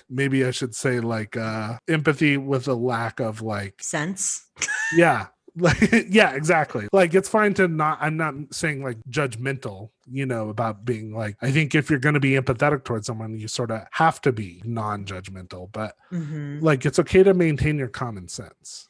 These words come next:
Speaker 1: you know? And it's, so this is, like, empathy without common sense, I think.
Speaker 2: Right. And,
Speaker 1: And that's,
Speaker 2: and
Speaker 1: like, a admirable, like, empathy is always admirable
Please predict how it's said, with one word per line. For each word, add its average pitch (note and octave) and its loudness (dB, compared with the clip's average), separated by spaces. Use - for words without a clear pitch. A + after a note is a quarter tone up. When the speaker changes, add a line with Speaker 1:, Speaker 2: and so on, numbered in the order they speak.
Speaker 1:
you A#2 -8
know? G#2+ -8
And D#3+ 2
it's, C#3 2
so - 4
this D#3 4
is, E3+ -2
like, D#3 4
empathy C#3+ 2
without A2+ -2
common G2+ -10
sense, A#2+ -10
I D3+ -4
think. F3 -4
Speaker 2:
Right. C4+ 6
And, B3 0
Speaker 1:
And A#3+ 4
that's, C4 4
Speaker 2:
and C#4 6
Speaker 1:
like, C4+ 4
a B3+ 4
admirable, G#3+ 4
like, F#3+ 4
empathy A#3 2
is F#3+ 4
always F3+ 6
admirable D#3+ -6